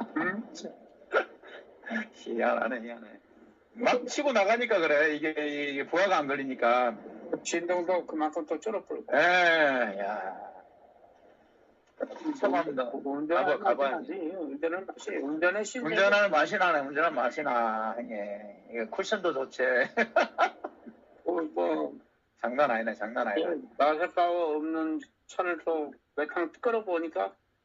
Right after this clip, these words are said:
Speaker 1: 아무리 차가 좋아도 이 프로 부족한 게 있다.
Speaker 2: 아, 이 프로 부족한 게 있잖아, 내가.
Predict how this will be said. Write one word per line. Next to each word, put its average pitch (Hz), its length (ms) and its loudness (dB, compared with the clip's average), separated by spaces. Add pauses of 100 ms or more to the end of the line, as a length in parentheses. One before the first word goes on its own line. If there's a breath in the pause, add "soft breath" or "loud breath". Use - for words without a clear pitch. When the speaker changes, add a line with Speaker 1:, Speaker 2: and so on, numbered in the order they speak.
(480)
Speaker 1:
아무리 156 340 0
차가 233 280 0
좋아도 185 540 0
이 151 220 -10
프로 208 240 -2
부족한 151 400 -2
게 156 80 -6
있다. 151 280 0
Speaker 2:
아, 170 540 4
이 151 140 -4
프로 185 220 -2
부족한 156 460 0
게 127 680 2
있잖아, 123 560 0
내가. 104 420 -4